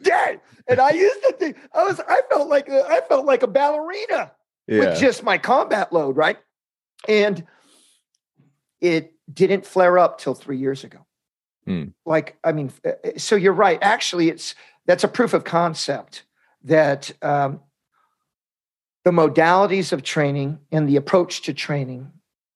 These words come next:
Speaker 1: um, and the first element, of course, is discipline.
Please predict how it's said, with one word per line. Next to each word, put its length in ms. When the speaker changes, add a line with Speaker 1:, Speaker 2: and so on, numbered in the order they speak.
Speaker 1:
um, 500
and 140
the 60
first 440
element, 380
of 120
course, 260
is 60
discipline. 540